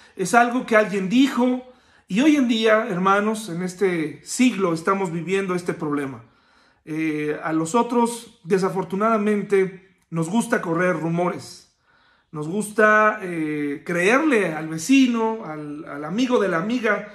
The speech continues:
Siempre dude cuando alguien le dice, "Me dijo la amiga de la prima de una amiga que,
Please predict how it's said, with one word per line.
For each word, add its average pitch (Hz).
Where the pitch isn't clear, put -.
Siempre 320
dude 254
cuando 196
alguien 220
le 185
dice, 202
"Me 202
dijo 277
la 214
amiga 233
de 180
la 156
prima 214
de 175
una 208
amiga 214
que, 202